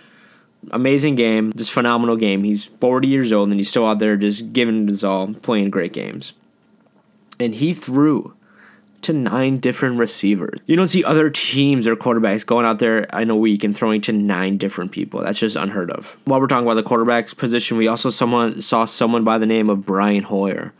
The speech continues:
three for three, thirty-seven yards. As far as I'm concerned, that's a perfect night. And that's one of them was a touchdown. It could be better,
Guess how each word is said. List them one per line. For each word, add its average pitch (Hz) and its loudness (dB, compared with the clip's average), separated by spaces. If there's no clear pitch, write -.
three 123 -2
for 123 0
three, 107 2
thirty-seven 92 -2
yards. - -6
As - -12
far 156 2
as 131 0
I'm 123 2
concerned, 123 -2
that's 143 2
a 117 2
perfect 104 -4
night. 78 -10
And 123 -2
that's 139 4
one 147 4
of 135 2
them 135 2
was 127 2
a 123 2
touchdown. 113 0
It 101 -4
could 110 0
be 117 2
better, 104 2